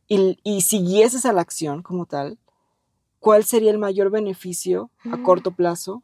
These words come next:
Speaker 2: Me encanta.
Speaker 1: a largo plazo
Speaker 2: Ujú.
Speaker 1: y cómo cambiaría tu futuro?
Speaker 2: Me encanta.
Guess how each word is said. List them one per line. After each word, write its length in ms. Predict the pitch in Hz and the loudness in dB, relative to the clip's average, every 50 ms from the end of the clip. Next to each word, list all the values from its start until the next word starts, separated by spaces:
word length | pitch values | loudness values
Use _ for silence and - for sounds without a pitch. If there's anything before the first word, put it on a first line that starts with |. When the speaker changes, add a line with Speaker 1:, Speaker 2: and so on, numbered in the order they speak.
| _ _ | _ _
Speaker 2:
Me 140 | 214 190 180 | -6 -6 -4
encanta. 440 | 180 175 185 180 180 180 170 - _ _ _ _ _ _ _ _ _ _ _ _ - | -2 -2 -2 -2 -4 -6 -12 -16 _ _ _ _ _ _ _ _ _ _ _ _ 2
Speaker 1:
a 140 | 185 185 | 4 6
largo 300 | 190 202 208 214 208 226 | 8 8 6 6 4 0
plazo 540 | 214 - 202 185 180 175 - 185 185 214 233 _ _ _ _ _ _ _ _ _ - | 0 2 2 0 0 0 -4 -10 -12 -12 -14 _ _ _ _ _ _ _ _ _ -16
Speaker 2:
Ujú. 380 | 185 175 - 190 180 175 175 - | -16 -14 -12 -14 -14 -14 -14 -14
Speaker 1:
y 100 | - 185 - _ | -14 -14 -12 _
cómo 300 | - 202 208 208 214 214 | -2 -2 -2 -2 -2 -6
cambiaría 420 | - 220 196 185 175 165 160 160 165 | -6 -4 -4 -4 -4 -4 -6 -8 -10
tu 100 | - 165 | -12 -14
futuro? 320 | - - - - - - _ _ _ _ _ _ _ _ _ _ _ _ - | -14 -14 -16 -18 -18 -18 _ _ _ _ _ _ _ _ _ _ _ _ -4
Speaker 2:
Me 140 | 226 190 190 | -2 0 0
encanta. 520 | 190 185 185 185 180 175 - - - _ | 2 2 2 2 0 0 -4 -12 -20 _